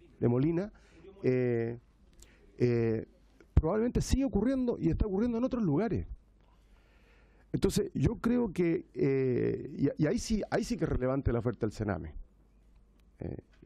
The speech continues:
y ojalá, eh, luego deje de ser el sename y sea lo que tiene que ser. Y ojalá luego también tengamos el, el, el Servicio de Responsabilidad Penal Adolescente, porque también ahí hay, eh, maltrato, abuso,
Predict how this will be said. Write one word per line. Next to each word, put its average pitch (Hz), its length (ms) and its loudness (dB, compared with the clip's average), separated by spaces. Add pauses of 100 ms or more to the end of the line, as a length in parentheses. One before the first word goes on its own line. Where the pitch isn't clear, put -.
(200)
y 131 80 2
ojalá, 151 480 2 (120)
eh, - 140 -8 (120)
luego 165 380 4
deje - 160 0
de 180 60 0
ser 185 160 2
el 170 60 2
sename 180 280 2
y 165 40 0
sea 202 160 0
lo 208 120 2
que 180 80 2
tiene 214 180 0
que 170 80 -2
ser. 208 260 -2 (840)
Y 120 80 2
ojalá 147 240 2
luego 190 160 2
también 180 240 2
tengamos 180 380 2
el, 147 160 -2
el, 147 200 2
el 143 100 0
Servicio 151 320 2
de 180 40 2
Responsabilidad 151 440 2
Penal 175 180 2
Adolescente, 180 360 0
porque 139 260 0
también 117 420 0
ahí 240 260 -2
hay, 226 480 -2
eh, 156 480 2
maltrato, 190 640 0
abuso, 202 560 0